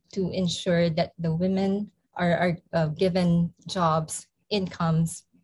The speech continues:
and to, to help them become productive once again. And, uh, yes, uh, that will be a crucial part of recovery. Now, uh, um, something that is not really,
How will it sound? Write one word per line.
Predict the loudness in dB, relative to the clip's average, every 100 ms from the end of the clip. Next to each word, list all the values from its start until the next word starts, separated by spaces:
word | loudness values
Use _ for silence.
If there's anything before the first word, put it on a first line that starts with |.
| _
and | -2 -2 0
to, | -2 -4 -2
to | -2 0 -2 -8 _
help | 0 0 0
them | -2
become | -2 -2 -2
productive | -2 -2 -2 -2
once | -2 0 0
again. | 2 2 0 -8 _ _ _ _ -4
And, | 0 2 2
uh, | 0 -2 -8 _ -2
yes, | 0 0 -2
uh, | -2
that | 2 2
will | 2
be | 0 2
a | 4 4
crucial | 2 -6 -2 -2
part | -2 0 0 0 -2
of | -2 -2
recovery. | -6 -6 -4 -2 -2 -6 _ _ _ _ _ _ _ 2
Now, | 6 6
uh, | 4 0 _ -16 -4
um, | 0 2 2 0 -2 -6 -10
something | 0 0 2 4
that | 4
is | 4 2
not | 4 4 4
really, | 0 0 2 0